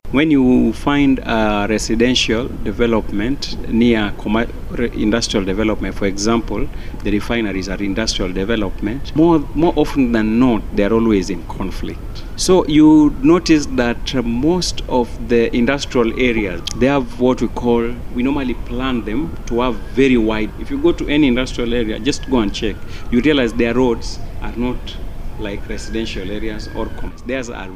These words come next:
very wide, eh? Are very wide. R-, those roads, they act as buffers between the residential and commercial. Also, we are very sure that in industrial area,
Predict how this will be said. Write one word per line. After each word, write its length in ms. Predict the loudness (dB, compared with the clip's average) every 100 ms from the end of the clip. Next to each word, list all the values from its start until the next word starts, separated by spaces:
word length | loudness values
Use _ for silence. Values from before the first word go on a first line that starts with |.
| -10
very 180 | -8 -8
wide, 480 | -8 -6 -6 -6 -4
eh? 140 | -6 -8 -10
Are 140 | -8
very 280 | -2 2 4
wide. 540 | 4 4 2 0 -2 -6 -10
R-, 100 | -2
those 280 | 0 2
roads, 380 | 2 2 0 -4
they 180 | -2 -2
act 300 | -2 -6 -6
as 400 | -6 -6 -10 -16 -20 -18
buffers 840 | -2 2 2 -2 -10 -10 -14 -16 -18 -18 -20 -20 -20 -12
between 500 | -10 -10 -10 -8 -8
the 100 | -8
residential 760 | -10 -12 -12 -10 -10 -10 -12 -14 -18 -18 -14
and 180 | -12 -10
commercial. 540 | -8 -8 -8 -10 -12 -14 -18 -20 -20 -6
Also, 500 | 0 0 0 -4 -6 -8 -12
we 380 | -4 0 0 0
are 100 | -4
very 280 | 0 2 2
sure 320 | 0 0 0
that 300 | -2 -6 -8
in 260 | -8 -4 -4
industrial 520 | -4 -4 -2 -2 0
area, 360 | -2 -4 -6